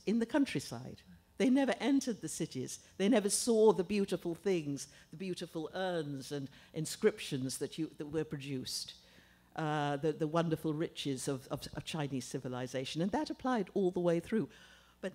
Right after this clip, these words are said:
now, that with our divide, we flaunt our wealth, uh, on, on the social media and advertising. They see this vast inequity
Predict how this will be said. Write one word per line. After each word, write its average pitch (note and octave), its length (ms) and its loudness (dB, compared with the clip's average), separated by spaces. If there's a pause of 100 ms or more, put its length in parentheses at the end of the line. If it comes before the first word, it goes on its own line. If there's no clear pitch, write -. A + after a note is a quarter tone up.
(100)
now, B3 500 -2 (640)
that D#3+ 200 -4
with F3+ 160 -4
our E3 160 -2
divide, D3+ 640 -4 (720)
we B3 160 2
flaunt C4 580 0
our C#3 180 -2
wealth, A#2 460 -10 (720)
uh, D#3+ 360 -4
on, D3+ 260 -4
on D3 140 -4
the C#3 60 -6
social E3 440 0
media D#3+ 720 0
and C#3 140 -2
advertising. D3+ 920 -4 (400)
They G#3 180 2
see D#4 720 6
this - 440 0 (320)
vast A3+ 440 0
inequity B2+ 640 -12